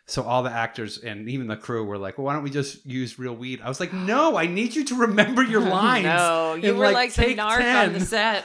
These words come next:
Speaker 1: No, I don't care if people smoke weed, but I need them to, like, the, the performance does not improve
Speaker 2: Yeah.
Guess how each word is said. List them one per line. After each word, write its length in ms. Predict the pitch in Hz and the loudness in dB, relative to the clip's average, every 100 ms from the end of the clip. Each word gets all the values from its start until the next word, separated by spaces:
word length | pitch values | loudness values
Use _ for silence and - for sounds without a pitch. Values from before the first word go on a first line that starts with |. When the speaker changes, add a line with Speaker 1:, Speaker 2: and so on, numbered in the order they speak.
| - | -4
Speaker 1:
No, 280 | 220 285 370 | 2 4 6
I 100 | 190 | 6
don't 180 | 285 - | 4 2
care 280 | - 311 349 | 2 4 4
if 80 | |
people 220 | 226 220 202 | 2 0 -2
smoke 340 | - 220 208 | 0 0 0
weed, 200 | 185 294 | -2 0
but 120 | 208 | 2
I 100 | 170 | 2
need 200 | 175 254 | 2 -2
them 140 | 240 214 | -2 -4
to, 80 | 220 | -2
like, 300 | 180 175 - - _ | 0 -2 -6 -20 _
the, 160 | 180 202 | -4 -4
the 240 | 170 180 | 0 0
performance 640 | 180 180 226 262 294 208 - | 2 -2 0 0 2 0 0
does 120 | 156 | 0
not 240 | 180 226 | 4 4
improve 640 | 190 147 214 262 180 147 160 | 2 2 6 6 6 4 -2
Speaker 2:
Yeah. 200 | 143 | -4